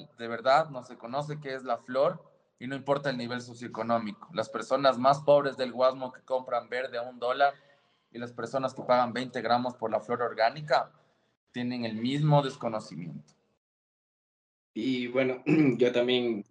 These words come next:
Speaker 2: quisiera aportar también con esto de los, de los mitos. Eh, dentro de lo, del, de la comunidad hemos hablado y, y hay varios tipos de mitos, ¿no? En,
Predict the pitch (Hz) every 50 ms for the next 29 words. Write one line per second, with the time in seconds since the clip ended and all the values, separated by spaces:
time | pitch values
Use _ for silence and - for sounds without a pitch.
0 | _ _ _ - - - - 120 117 113 117 110 104 - - 110 113 107 107 104
1 | 107 110 107 110 107 104 101 - 120 110 107 101 95 92 90 90 92 98 95 95
2 | 90 98 107 117 120 120 - 113 98 - - - _ - - - - - - -
3 | - - - _ _ _ _ _ _ _ - 127 127 123 123 127 123 120 120 120
4 | 117 113 113 - - _ _ - 160 180 190 202 214 202 190 180 160 156 147 147
5 | - - - 135 131 131 127 - 131 131 127 127 123 127 127 127 131 147 160 165
6 | 165 160 156 143 - 131 127 131 139 143 156 156 156 147 131 113 123 120 117 117
7 | 117 - - _ _ - 127 143 143 147 160 170 170 160 160 - _ 147 143 147
8 | - 147 135 117 104 104 117 127 123 - 101 95 92 95 95 95 - _ _ _
9 | _ 110 110 107 104